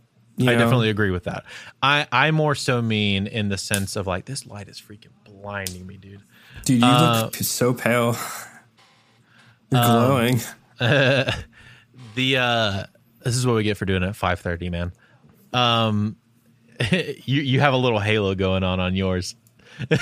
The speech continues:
Speaker 2: It's a nice little hairline light. Um, <laughs> but no, I more so mean, like,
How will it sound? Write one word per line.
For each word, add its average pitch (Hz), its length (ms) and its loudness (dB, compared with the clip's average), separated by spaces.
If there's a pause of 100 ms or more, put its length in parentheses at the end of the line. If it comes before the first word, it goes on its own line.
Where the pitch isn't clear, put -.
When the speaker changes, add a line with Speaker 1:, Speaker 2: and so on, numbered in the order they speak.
(1200)
Speaker 2:
It's 196 220 -8
a 135 60 2
nice 127 260 2
little 127 180 2
hairline 101 540 0
light. 98 320 0 (600)
Um, 117 640 0 (520)
<laughs> - 720 -2
but 156 260 0
no, 151 140 4
I 139 220 2
more 151 240 2
so 175 200 2
mean, 139 280 2
like, 107 480 0